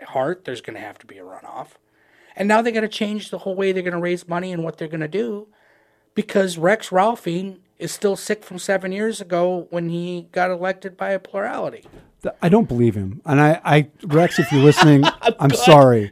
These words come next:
Speaker 1: Good.
Speaker 2: I'm sorry, Rex. I really am. I listened to the meeting today, last night.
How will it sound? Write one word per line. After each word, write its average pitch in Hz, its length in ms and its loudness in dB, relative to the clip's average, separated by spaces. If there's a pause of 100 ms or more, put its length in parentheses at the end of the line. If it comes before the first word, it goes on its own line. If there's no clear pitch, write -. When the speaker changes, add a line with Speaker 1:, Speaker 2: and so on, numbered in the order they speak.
Speaker 1:
Good. 233 200 10
Speaker 2:
I'm 170 80 8
sorry, 131 480 6
Rex. 113 420 0
I 143 80 2
really 143 420 8
am. 120 200 4 (260)
I 131 120 2
listened 156 380 4
to 175 80 6
the 147 80 6
meeting 139 300 8
today, 135 320 4
last 135 320 2
night. 131 300 2